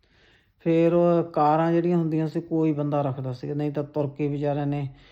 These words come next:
ਅਮ, ਬੱਸਾਂ ਟ੍ਰੇਨਾਂ ਵਾਂਗੂ ਉਹ ਭੱਜਦੇ ਸੀਗੇ ਵੀ ਕਾਰ ਦੇ ਵਿੱਚ ਤੇਲ ਲੱਗੂਗਾ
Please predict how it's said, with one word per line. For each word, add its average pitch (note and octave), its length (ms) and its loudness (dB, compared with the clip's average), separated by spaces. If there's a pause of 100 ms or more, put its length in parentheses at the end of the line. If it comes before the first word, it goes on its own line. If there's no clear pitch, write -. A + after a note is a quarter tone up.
(380)
ਅਮ, C#3+ 760 0 (300)
ਬੱਸਾਂ D#3 360 0
ਟ੍ਰੇਨਾਂ D3 440 -2
ਵਾਂਗੂ D3 340 -2
ਉਹ C#3+ 160 -2
ਭੱਜਦੇ C#3 420 2
ਸੀਗੇ D3 320 -6 (720)
ਵੀ D3+ 80 0
ਕਾਰ D3 420 2
ਦੇ D3+ 200 0
ਵਿੱਚ D3 300 -2 (360)
ਤੇਲ D3+ 260 2
ਲੱਗੂਗਾ C3+ 500 -4